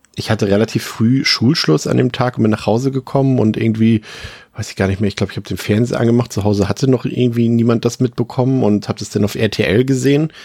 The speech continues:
Ich kann mich noch erinnern, dass, äh, Peter Klöppel war das, glaub ich, damals, der da irgendwie das ganz souverän irgendwie den ganzen Nachmittag und Mittag, äh, da dieses Thema behandelt hat und ich konnte es irgendwie gar nicht fassen und glauben, was, äh, meine Augen da sehen.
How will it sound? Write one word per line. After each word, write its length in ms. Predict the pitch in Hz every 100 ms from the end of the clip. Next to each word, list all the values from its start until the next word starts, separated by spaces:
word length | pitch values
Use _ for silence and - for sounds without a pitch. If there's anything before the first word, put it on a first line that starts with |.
| -
Ich 60 | -
kann 120 | -
mich 80 | 110
noch 140 | 107
erinnern, 240 | 107 107 104
dass, 240 | 98 -
äh, 160 | - 98
Peter 300 | - 123 120
Klöppel 380 | - 139 98 87
war 140 | 87
das, 140 | 90
glaub 160 | 95 87
ich, 80 | 101
damals, 380 | 90 98 107 -
der 160 | 95
da 120 | 90
irgendwie 320 | 98 98 95 98 - -
das 140 | - -
ganz 220 | 101 104
souverän 560 | 117 104 95 101 104 101
irgendwie 240 | 101 98
den 100 | 95
ganzen 280 | 95 95 98
Nachmittag 480 | 101 117 104 104 107
und 160 | 95
Mittag, 400 | 98 107 104 -
äh, 120 | -
da 360 | 95 95 92 98 - - - - _ 104
dieses 180 | 101
Thema 300 | - 113 104
behandelt 480 | 95 90 113 110 -
hat 200 | 110 107
und 220 | 104 95
ich 100 | 98
konnte 220 | - - 110
es 80 |
irgendwie 300 | 95 107 113
gar 260 | - 90 95
nicht 160 | 120 -
fassen 540 | - 104 - 117 120
und 260 | - 104 -
glauben, 540 | 98 101 117 123 107
was, 200 | 98 -
äh, 200 | - 123
meine 300 | 110 101 101
Augen 320 | - 104 110
da 160 | 104 101
sehen. 580 | 95 107 98 85 85